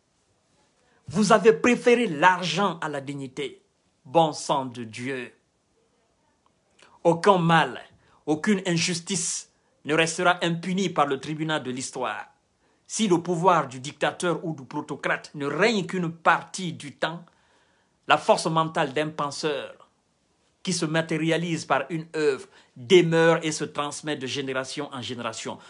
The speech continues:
Vous êtes aujourd'hui rattrapé par le tribunal de l'histoire. Aucun mal, aucune injustice ne restera impuni par le tribunal de l'histoire. Et là, aujourd'hui, vous êtes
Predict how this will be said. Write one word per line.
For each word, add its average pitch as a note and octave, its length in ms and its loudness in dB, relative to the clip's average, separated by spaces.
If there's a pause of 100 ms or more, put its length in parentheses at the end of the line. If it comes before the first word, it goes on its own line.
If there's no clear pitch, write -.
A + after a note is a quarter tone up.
(180)
Vous E3+ 380 0
êtes F3 200 4
aujourd'hui F3+ 520 4
rattrapé E3+ 840 0
par D3 200 0
le C#3+ 120 -4
tribunal E3 500 -4
de B2+ 100 -10
l'histoire. B2+ 680 -8 (240)
Aucun F3+ 360 6
mal, D#3 460 0 (200)
aucune E3+ 420 0
injustice E3 880 -4
ne D3 100 -4
restera D#3+ 500 -2
impuni G3+ 500 -2
par D#3 180 0
le C3+ 100 -6
tribunal C3+ 420 -8
de A#2 100 -12
l'histoire. G#2+ 560 -14 (220)
Et D#3+ 120 4
là, G3+ 280 6
aujourd'hui, D#3+ 440 0
vous C#3 320 -2
êtes - 280 0